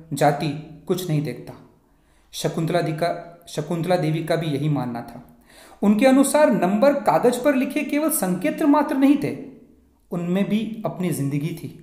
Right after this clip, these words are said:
जिंदगी है। मानव कंप्यूटर नाम से विश्वविख्यात शकुंतला देवी ने दुनिया को गणित के नए आयाम सिखाए और यह बताया कि अगर गणित से प्यार किया जाए तो कठिन से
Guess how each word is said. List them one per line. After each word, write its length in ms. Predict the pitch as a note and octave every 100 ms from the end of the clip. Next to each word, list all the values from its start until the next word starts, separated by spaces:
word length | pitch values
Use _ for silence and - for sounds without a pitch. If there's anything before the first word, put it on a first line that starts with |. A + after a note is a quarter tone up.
| - _ _ _
जिंदगी 380 | C#3 C#3 D#3 D#3
है। 220 | D3+ C#3+ C#3+ - - - - - _ _ -
मानव 520 | D3+ C3+ E3+ G#3+ A3
कंप्यूटर 380 | G3+ G3 G3+ F#3+
नाम 280 | F3+ F#3
से 160 | F3+ F3+
विश्वविख्यात 960 | - F#3+ - F#3 D3 - F3+ G3 - - - - _
शकुंतला 500 | - E3 G3 F#3 G3+
देवी 300 | F3 F3+ F3+
ने 120 | F#3 G3+
दुनिया 380 | D#3+ E3 F#3
को 220 | F#3+ G#3+ A3
गणित 340 | E3+ F3 F#3+
के 120 | A3+
नए 460 | D#3+ C3 D3+ F#3+ -
आयाम 280 | C3+ E3 G3
सिखाए 480 | - G3 F3+ F#3 G#3 G#3 - - -
और 160 | G3 F#3
यह 220 | E3 G#3
बताया 480 | D3 D3 E3+ G#3+ G3 - - - -
कि 160 | G#3
अगर 280 | A3 B3 G#3
गणित 280 | - F#3 A#3
से 200 | - B3
प्यार 440 | A#3+ - D#3 F#3+
किया 260 | G3 G#3 G3+
जाए 320 | D#3 G3 G3 - - -
तो 60 | G3 -
कठिन 360 | F3 - G3+
से 140 | G3